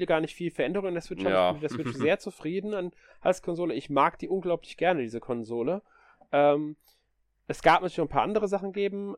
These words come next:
Speaker 1: äh, aber ich will vor allem, dass die Konsole technisch deutlichen Fortschritt bekommt im Vergleich zur ersten Switch, weil die war nun mal schon vor sieb-, über sieben, vor fast acht Jahren, als jetzt erschienen ist, die Konsole,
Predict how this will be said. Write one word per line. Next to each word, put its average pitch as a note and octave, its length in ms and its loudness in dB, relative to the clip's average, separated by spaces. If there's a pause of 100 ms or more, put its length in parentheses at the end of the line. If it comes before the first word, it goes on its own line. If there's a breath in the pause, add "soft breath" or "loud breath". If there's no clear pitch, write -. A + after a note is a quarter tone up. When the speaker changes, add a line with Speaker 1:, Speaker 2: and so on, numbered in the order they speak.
(100)
Speaker 1:
äh, D3+ 280 2 (100)
aber D3+ 400 2
ich - 240 -12
will D3 160 0
vor - 420 -4
allem, G3+ 580 2 (120)
dass D#3 160 -10
die E3+ 80 -8
Konsole D#3 760 0
technisch E3+ 760 -4 (960)
deutlichen E3+ 840 4
Fortschritt - 720 0 (340)
bekommt - 460 0
im C3+ 80 -12
Vergleich B2+ 360 -2
zur - 280 -6
ersten C3 400 2
Switch, - 580 -8 (440)
weil C3 400 4
die B2+ 200 -6
war D3 200 6
nun F3 100 0
mal D#3 140 -2
schon E3 160 -4
vor C#3 260 -2
sieb-, D3 380 -8
über F#3+ 260 4
sieben, D#3 340 -10
vor D#3+ 140 -4
fast - 320 -2
acht - 300 -4
Jahren, C#3 640 2 (340 loud breath)
als C3+ 140 -2
jetzt - 200 -8
erschienen F3+ 480 -2
ist, - 220 -10
die B2+ 60 -10
Konsole, A#2+ 640 -4